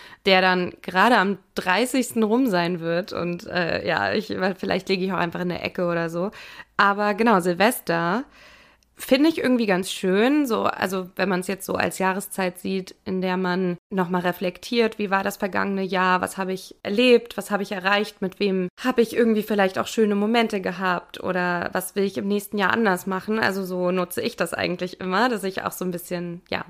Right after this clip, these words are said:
mir die Zeit dafür nehme und mich vielleicht auch mal mit Freunden oder Familie oder so darüber austausche.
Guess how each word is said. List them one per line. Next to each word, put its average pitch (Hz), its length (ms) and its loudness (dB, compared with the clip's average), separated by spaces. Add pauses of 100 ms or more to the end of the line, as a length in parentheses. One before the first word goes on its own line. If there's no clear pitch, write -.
(220)
mir 185 300 -6
die 170 120 -12
Zeit 170 300 -8
dafür 247 320 2
nehme 226 540 0
und 185 140 -4
mich 185 160 -8
vielleicht 175 300 -4
auch - 100 -16
mal 175 100 -6
mit 175 140 -8
Freunden 214 420 0
oder 170 180 -2
Familie 196 400 0
oder 170 160 0
so 170 120 -6
darüber 170 360 -2
austausche. 214 600 -4